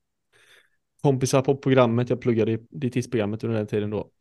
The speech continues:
som tipsade lite om kontot och då fick man, eh, ett tiotal därifrån och som var uppe på två, tre, eh, fyrahundra så småningom. Eh, men i början lever man egentligen,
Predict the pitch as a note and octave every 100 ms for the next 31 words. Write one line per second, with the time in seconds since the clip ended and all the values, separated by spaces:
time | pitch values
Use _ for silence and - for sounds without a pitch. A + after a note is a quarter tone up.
0 | _ - A#2 A2 G#2+ F#2+ - B2+ - -
1 | B2 B2+ B2 B2 C3 B2+ B2 C3 B2+ A#2+
2 | B2+ B2 - B2 A#2+ A#2 _ - A2+ _
3 | _ - B2 A#2+ G#2+ A#2 A2+ - C3 B2
4 | A#2+ C3 A#2+ A#2+ B2+ C3 - B2 B2+ B2
5 | A#2+ A#2+ B2 B2 A2+ - A#2 A2+ A2 _
6 | - B2 A#2 A2+ A#2 - B2 A#2+ - _
7 | _ _ _ _ _ _ _ D#3 C#3+ C3+
8 | - B2+ B2+ C3 A#2+ B2 C3 C3+ B2+ B2+
9 | A#2+ A#2+ C#3 C#3+ _ _ _ _ _ _
10 | _ _ G#2+ G#2+ G2+ A#2 B2 A2+ A#2+ A2
11 | A2 A#2 G#2 G#2 G2 G#2 G2+ - -